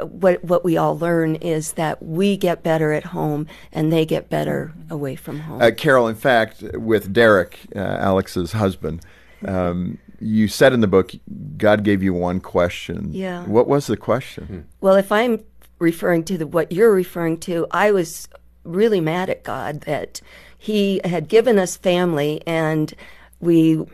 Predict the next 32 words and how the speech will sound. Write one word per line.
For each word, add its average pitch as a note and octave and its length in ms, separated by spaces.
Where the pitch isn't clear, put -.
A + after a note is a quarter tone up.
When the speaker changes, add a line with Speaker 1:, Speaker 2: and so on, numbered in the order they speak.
Speaker 1:
really F#3+ 440
tried F#3 280
to E3 80
love F3 240
each F3 180
other D#3+ 240
the D#3 140
way E3 280
that D3+ 260
he E3+ 280
tells F3 360
us D#3+ 140
to D3+ 120
love D3 180
each D3 220
other. D3+ 280
And F3 480
then F3+ 580
you F3 140
take F3 300
someone E3 380
away. F3 500
Why F3+ 220
is F3 200
that E3 240
the F3 80
way, D#3 340
the E3 140
plan E3 460
for D3 300
a C#3+ 60
family? F#3 560